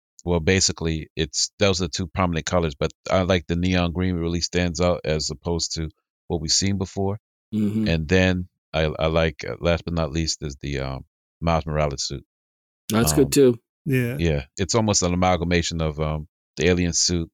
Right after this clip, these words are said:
Speaker 1: and the original suit, but just different as far as colors go. It's the same.
Speaker 3: Yeah.
Speaker 1: But those would be the, those in that order. Those are the ones I like past
Speaker 3: Yeah.
Speaker 1: the, um,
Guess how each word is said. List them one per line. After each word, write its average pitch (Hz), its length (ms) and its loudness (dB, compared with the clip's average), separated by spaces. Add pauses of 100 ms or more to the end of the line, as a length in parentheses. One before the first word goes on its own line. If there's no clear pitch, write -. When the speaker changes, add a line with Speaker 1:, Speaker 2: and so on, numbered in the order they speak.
Speaker 1:
and 78 260 -4
the 78 120 0
original 80 360 -2
suit, 73 340 -6
but 73 120 -8
just - 360 -4 (540)
different 92 360 -2 (140)
as 73 80 -10
far 80 200 -2
as 78 100 -4
colors 87 460 -2
go. 95 340 -4
It's - 160 -8
the - 120 -14
same. 92 340 -6 (500)
Speaker 3:
Yeah. 135 260 -4
Speaker 1:
But 101 300 -4
those 87 220 2
would 73 100 -12
be 80 100 -2
the, 76 180 -2 (100)
those 87 200 0
in 80 140 -6
that 82 200 2
order. 71 340 -4 (100)
Those 73 160 -4
are 78 60 -10
the - 20 -6
ones 73 160 -6
I 69 60 -4
like 69 260 -6 (280)
past 120 300 2
Speaker 3:
Yeah. 117 100 -2
Speaker 1:
the, 113 200 -4
um, 69 140 -8